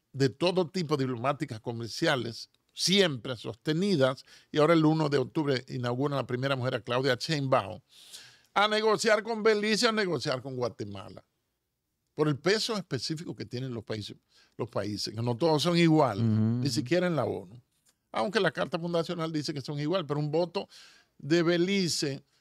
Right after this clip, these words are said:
Speaker 1: o de Tombuctú o de Cote d'Ivoire, Costa de Marfil, no es
Speaker 2: Ujú.
Speaker 1: lo mismo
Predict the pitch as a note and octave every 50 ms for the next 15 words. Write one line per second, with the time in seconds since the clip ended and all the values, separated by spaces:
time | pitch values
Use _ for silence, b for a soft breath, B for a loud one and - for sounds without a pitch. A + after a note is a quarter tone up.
0 | _ _ _ - - C#3+ D#3 D3+ D#3+ D#3+ D3+ D3+ C#3+ _ D#3+ D#3 D#3 D3+ C#3+ C#3+
1 | C3 A#2 _ - F#3 G3 F#3 F3+ E3+ D3+ C3+ C3+ C3+ - - C#3+ C#3 C3 C#3 C3+
2 | B2+ B2 B2 B2 A#2+ A#2 _ - D#3+ D#3 - - D#3 C3 B2+ B2 A2 C3+ F3 E3
3 | D3+ C3 A2+ A2 A#2 A2+ _ - D3 C#3+ - D3+ D3+ C#3+ C#3 C3+ B2+ A2+ - D#3+
4 | D#3+ D3+ C3+ C#3 D#3+ F3 G3 G3+ G#3 G#3+ G#3 G3 G#3 G#3 F#3+ F3 E3+ F3+ F#3 E3+